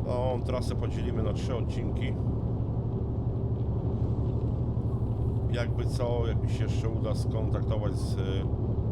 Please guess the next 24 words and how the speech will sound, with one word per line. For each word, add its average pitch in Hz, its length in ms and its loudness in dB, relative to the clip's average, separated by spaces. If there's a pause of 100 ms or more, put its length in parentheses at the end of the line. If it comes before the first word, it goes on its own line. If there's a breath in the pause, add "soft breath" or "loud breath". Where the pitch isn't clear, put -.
(320)
z - 140 0
Mikim, 107 300 0
to 104 100 0
jeszcze 104 200 0
może 104 200 0
coś 107 200 0
nagramy. 135 500 0 (1500)
E, 104 440 0
a 135 80 0
jak 139 220 0
nie, 135 180 0
to 120 180 0
trzymajcie 120 520 0
się. 107 240 0 (1040)
Dziękuję 117 400 0
za 101 140 0
dziś. - 400 0 (960)
Zostawcie - 440 0
po - 120 -2
sobie 120 300 0
znak 104 540 0 (1040)
w - 40 0
postaci - 500 0 (920)
lajka 98 420 0